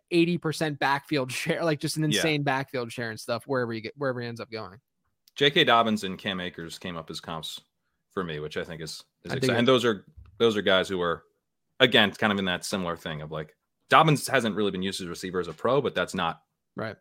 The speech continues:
Speaker 2: because of any limitations of him, I don't think.
Speaker 1: Yeah.
Speaker 2: Uh, well, what about the guys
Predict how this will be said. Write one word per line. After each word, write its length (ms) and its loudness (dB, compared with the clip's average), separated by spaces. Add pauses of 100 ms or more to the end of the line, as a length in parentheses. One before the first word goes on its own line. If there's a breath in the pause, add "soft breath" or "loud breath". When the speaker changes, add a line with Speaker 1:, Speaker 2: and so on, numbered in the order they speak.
(140)
Speaker 2:
because 380 -2
of 140 -4
any 180 -6
limitations 560 -8
of 120 -12
him, 200 -10
I 100 -6
don't 240 -12
think. 220 -16 (420 soft breath)
Speaker 1:
Yeah. 220 -6 (240)
Speaker 2:
Uh, 80 -2 (600)
well, 240 12
what 160 10
about 280 10
the 60 4
guys 540 8